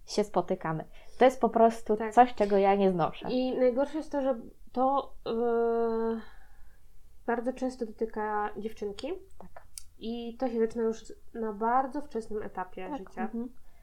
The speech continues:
Speaker 2: Bo nawet sześcioletnie dzieci, czy pięcioletnie dzieci,
Speaker 1: Mhm.
Speaker 2: e, o takich dzieciakach po prostu, e, rodziny zwracają uwagę,
Speaker 1: Tak.
Speaker 2: że "o, może trochę za dużo je, o, jaka okrąglutka i
Speaker 1: Mhm.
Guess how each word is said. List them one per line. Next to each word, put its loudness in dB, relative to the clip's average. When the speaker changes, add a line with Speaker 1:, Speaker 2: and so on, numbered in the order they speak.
Speaker 2:
Bo 4
nawet -2
sześcioletnie -2
dzieci, -6
czy -4
pięcioletnie -2
dzieci, -8
Speaker 1:
Mhm. -6
Speaker 2:
e, -4
o -6
takich -6
dzieciakach -6
po -10
prostu, -4
e, -4
rodziny -4
zwracają -8
uwagę, -8
Speaker 1:
Tak. -4
Speaker 2:
że -4
"o, 0
może -4
trochę -4
za -4
dużo 0
je, 0
o, 0
jaka -6
okrąglutka 2
i 2
Speaker 1:
Mhm. 2